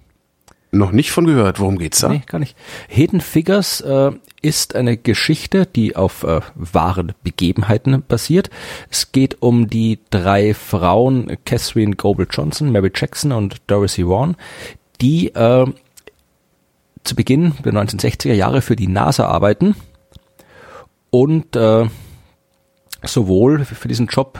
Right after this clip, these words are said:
Speaker 2: jetzt hier kann man im Radio nicht sehen, ich mache jetzt mit den Finger, äh, Anführungszeichen,
Speaker 1: Ja.
Speaker 2: äh, das falsche Geschlecht und die falsche Hautfarbe hatten.
Speaker 1: Mhm.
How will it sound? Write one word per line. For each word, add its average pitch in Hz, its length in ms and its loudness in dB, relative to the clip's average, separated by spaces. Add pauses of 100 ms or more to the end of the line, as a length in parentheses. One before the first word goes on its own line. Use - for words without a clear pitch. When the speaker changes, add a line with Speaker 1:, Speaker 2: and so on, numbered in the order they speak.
Speaker 2:
jetzt - 280 -10
hier 110 100 -4
kann - 160 -6
man 95 80 0
im 98 80 -6
Radio 92 200 -2
nicht 101 140 -8
sehen, 117 160 -6
ich 107 100 -4
mache 104 180 -4
jetzt - 80 -10
mit - 80 -18
den 95 280 -6
Finger, 101 380 -8 (100)
äh, - 160 -14
Anführungszeichen, 131 760 -2
Speaker 1:
Ja. 104 140 0 (340)
Speaker 2:
äh, 120 340 2
das - 320 -2
falsche 123 720 0
Geschlecht - 680 -2
und - 340 -6
die 123 200 0
falsche 113 800 -2
Hautfarbe 90 520 0
hatten. 85 300 -8
Speaker 1:
Mhm. 104 440 2